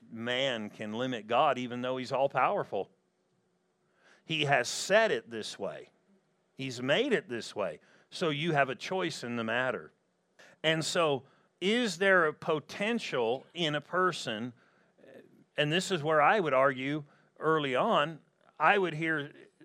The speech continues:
like, a preacher get up and say, "There's good stuff in every believer. When you got saved, good things came in you." And I, and I knew salvation was good. I had a real experience.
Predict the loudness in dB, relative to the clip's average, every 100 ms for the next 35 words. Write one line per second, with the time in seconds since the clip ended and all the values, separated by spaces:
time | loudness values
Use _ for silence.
0 | -12 4 4 4 -4 -8 -8 -4 0 0
1 | -2 -4 -2 0 0 -2 0 2 2 0
2 | 0 0 0 -4 -2 -2 -2 -4 -2 -4
3 | -4 -6 -4 -4 0 -2 -2 -2 -2 -2
4 | -12 -20 -20 _ -12 0 0 2 0 2
5 | 0 -6 -12 -8 -4 -2 -2 -2 -4 -4
6 | -8 -12 _ _ _ _ _ _ -8 -2
7 | -2 -2 -2 2 2 2 0 0 0 2
8 | 0 -2 -8 -8 -6 -6 -2 -4 -4 -6
9 | -8 -8 -6 -6 -6 -10 -8 -6 -8